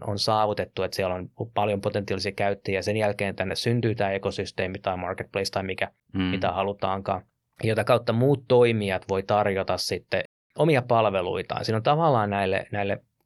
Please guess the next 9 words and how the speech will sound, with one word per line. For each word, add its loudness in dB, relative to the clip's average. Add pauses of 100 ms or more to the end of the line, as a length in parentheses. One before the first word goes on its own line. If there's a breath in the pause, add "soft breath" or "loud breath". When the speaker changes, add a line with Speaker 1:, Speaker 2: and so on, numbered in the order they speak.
Speaker 1:
kolmansille 2
osapuolille 0 (280)
hyvä 2
markkinointi 0
kautta -4
myyntikanava. 0
Siellä 0
on -2
valmiita 0